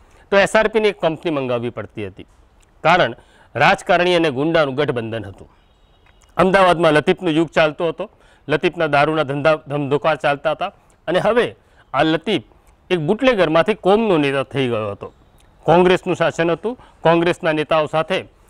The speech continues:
તેની તડજોડ હતી. તેના કારણે મોટા મોટા પોલીસ અધિકારીઓ પણ લતીફને ત્યાં મુજરો કરવા જતા હતા.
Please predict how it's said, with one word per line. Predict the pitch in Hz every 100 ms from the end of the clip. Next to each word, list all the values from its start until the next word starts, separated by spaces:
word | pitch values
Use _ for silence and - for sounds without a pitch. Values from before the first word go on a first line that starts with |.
| _ -
તેની | 175 202
તડજોડ | 220 185 143 131
હતી. | 110 120 92 _ _ _ _ -
તેના | 214 247
કારણે | 202 180 185
મોટા | 190 208
મોટા | 190 170 160
પોલીસ | 165 180 175
અધિકારીઓ | 156 156 160 202 175
પણ | 131 143 _ _ _
લતીફને | 135 196 240 180 131
ત્યાં | 160
મુજરો | 220 175 160
કરવા | 151 127 113
જતા | 104 107 110
હતા. | 98 - 92